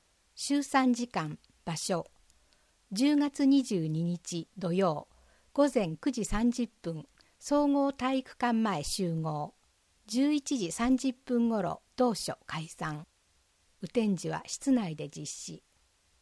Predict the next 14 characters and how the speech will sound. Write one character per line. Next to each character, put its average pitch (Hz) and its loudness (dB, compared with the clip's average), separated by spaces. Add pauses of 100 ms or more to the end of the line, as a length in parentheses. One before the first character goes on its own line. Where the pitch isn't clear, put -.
(300)
講 285 6
師、 - -8 (580)
大 294 2
石 170 -4
幸 - -6
雄 190 0
さ 170 -4
ん、 160 -4 (320)
槍 262 -2
野 151 -4
富 233 4
子 151 -6
さ 143 -10
ん。 170 -10